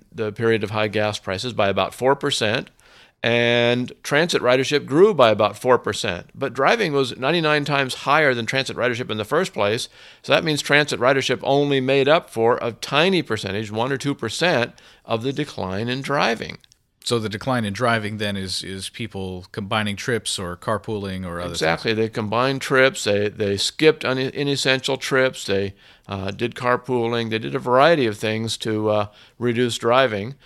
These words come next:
Speaker 1: Uh, and transit was one of them, but it was a very minor portion. And the, and the fundamental problem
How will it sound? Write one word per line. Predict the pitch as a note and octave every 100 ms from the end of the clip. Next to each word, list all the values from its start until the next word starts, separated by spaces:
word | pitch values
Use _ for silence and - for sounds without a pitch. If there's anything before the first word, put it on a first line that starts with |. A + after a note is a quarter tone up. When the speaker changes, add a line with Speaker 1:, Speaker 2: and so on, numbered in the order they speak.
| - _ _ _ -
Speaker 1:
Uh, | A#2 G#2+ G2+ G#2 G#2+ - -
and | C#3 A#2+ A2+ A#2 A2+
transit | - C3+ C3+ C3 B2+ G2+
was | A#2+ A#2 G#2
one | B2 C#3
of |
them, | A2+ A2
but | A2
it | A2
was | A2
a | A#2
very | A2 C#3 C#3+ C#3 B2
minor | A2+ G#2+ G#2
portion. | F#2+ G#2 G2 - F#2 F2 - _ _ _ -
And | - G3+
the, | F3 D3
and |
the | D3 C#3+
fundamental | - D3+ A3+ G3 C3+
problem | D3 G2 F#2 D3